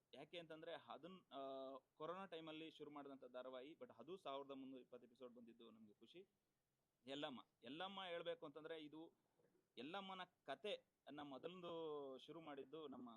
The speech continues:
ರೈಟರ್ ಆದ ಶ್ರೀನಿಧಿ ಸರ್. ಆ, ಮೊದಲನೇದಾಗಿ ಯಲ್ಲಮ್ಮ ಮಾಡ್ಬೇಕು ಅಂದಾಗ ನಮಗೆ ಒಂದ್ ಸ್ವಲ್ಪ ಭಯ ಇತ್ತು, ಮತ್ತೆ ಮೈತೋ ಶೋ ಮಾಡ್ಬೇಕಲ್ವಾ, ಮೈತೋ ಅಂದ್ರೆ ತುಂಬಾ ಕಷ್ಟ, ಯಾಕೆಂತಂದ್ರೆ ಅದರದ್ದೇ ಅಂತ, ಅಂತ ಒಂದು ಕಾಸ್ಟ್ಯೂಮು, ಮೇಕಪ್ಪು, ಸೆಟ್ಟು, ಇದೆಲ್ಲ ತುಂಬಾ ಇನ್ವೆಸ್ಟ್ಮೆಂಟ್ ಆಗುತ್ತೆ ಸರ್,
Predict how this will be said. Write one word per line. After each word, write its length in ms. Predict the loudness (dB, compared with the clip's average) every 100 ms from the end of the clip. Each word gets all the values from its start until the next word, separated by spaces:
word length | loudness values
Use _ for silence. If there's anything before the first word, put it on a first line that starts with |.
| -8 -6
ರೈಟರ್ 220 | -4 -4
ಆದ 100 | -4
ಶ್ರೀನಿಧಿ 360 | -8 -6 -4 -4
ಸರ್. 300 | -6 -4 -6 -8 _ _ _ _ _ _ _ _ _ _ 0
ಆ, 380 | 4 6 4 4
ಮೊದಲನೇದಾಗಿ 760 | 2 2 2 2 2 2 0
ಯಲ್ಲಮ್ಮ 300 | 4 4 2
ಮಾಡ್ಬೇಕು 380 | 2 2 0 -2
ಅಂದಾಗ 160 | -4
ನಮಗೆ 280 | -2 -4 -2
ಒಂದ್ 140 | -2 -2
ಸ್ವಲ್ಪ 200 | -4 0
ಭಯ 200 | 4 2
ಇತ್ತು, 180 | 2
ಮತ್ತೆ 360 | -4 -4 -2 0
ಮೈತೋ 240 | 0 -2
ಶೋ 180 | -2 0
ಮಾಡ್ಬೇಕಲ್ವಾ, 720 | 0 0 0 -2 0 2 2
ಮೈತೋ 480 | -2 -8 -4 -2 0
ಅಂದ್ರೆ 160 | 0 0
ತುಂಬಾ 200 | 0 0
ಕಷ್ಟ, 300 | 0 -4 0
ಯಾಕೆಂತಂದ್ರೆ 580 | 0 0 -2 -2 0 -2
ಅದರದ್ದೇ 300 | -2 -2 0
ಅಂತ, 240 | 0 0
ಅಂತ 160 | -2 -2
ಒಂದು 500 | -4 -4 -4 -6 -10 _ _ _ _
ಕಾಸ್ಟ್ಯೂಮು, 840 | 0 2 0 -2 2 2 0 -4 -6 2
ಮೇಕಪ್ಪು, 760 | 4 4 2 0 -2 -2 -2 -8 _ _ _ _ _ _ _ -20 0
ಸೆಟ್ಟು, 580 | 2 2 0 0 2 2
ಇದೆಲ್ಲ 320 | -4 -2 0
ತುಂಬಾ 300 | 0 0 2
ಇನ್ವೆಸ್ಟ್ಮೆಂಟ್ 500 | 2 2 -2 -4 -2
ಆಗುತ್ತೆ 680 | 0 0 0 0 2 0 -2
ಸರ್, 220 | -2 -4